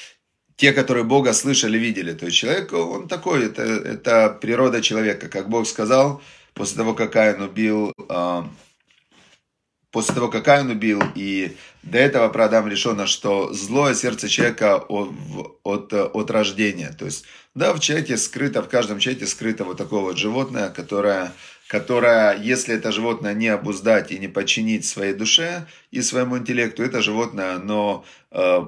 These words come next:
захватывает в-, управление в свои лапы, можно <laughs> сказать, да.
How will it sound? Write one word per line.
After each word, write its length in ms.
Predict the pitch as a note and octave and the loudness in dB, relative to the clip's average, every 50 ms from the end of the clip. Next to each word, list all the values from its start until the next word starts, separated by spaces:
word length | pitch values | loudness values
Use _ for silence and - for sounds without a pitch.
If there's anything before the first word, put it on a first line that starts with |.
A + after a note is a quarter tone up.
| D#2+ - | -6 -10
захватывает 960 | A2 G#2+ A#2+ A2 - B2+ B2+ B2+ B2 A#2+ - G#2+ G#2+ G#2 G2+ G2 G2 - - - - _ _ | -4 0 0 0 2 6 6 6 6 6 4 2 2 4 4 2 0 -6 -16 -20 -20 _ _
в-, 360 | _ - A1 D2+ F#2 - G2 G2 | _ -18 -16 -16 -12 -8 -8 -8
управление 880 | - - A2+ A2 A2 A2+ A#2 A#2+ A#2+ B2 B2 B2 A2+ A2 G#2 G2 F#2 | -4 -4 -4 -4 0 0 0 2 2 0 0 0 0 0 -2 -2 -2
в 60 | F#2 | -2
свои 320 | - - A2+ A2 A2 A2 | -4 -2 0 0 2 2
лапы, 420 | G#2+ G#2+ A2+ A2+ G#2+ G#2 - - A#2 A2+ G#2+ - | 2 4 4 4 4 4 2 0 -4 -4 -4 -6
можно 360 | - B2 A#2+ A2 A2+ A#2+ A#2 | -6 -6 -4 -4 -4 -4 -4
<laughs> 60 | - | -2
сказать, 440 | - A2 A2 A#2 G#2+ - - A#2 A2+ | -2 -2 -2 0 -2 -4 -6 -6 -4
да. 320 | B2 B2 - - G#3+ - | -2 0 0 0 -2 -6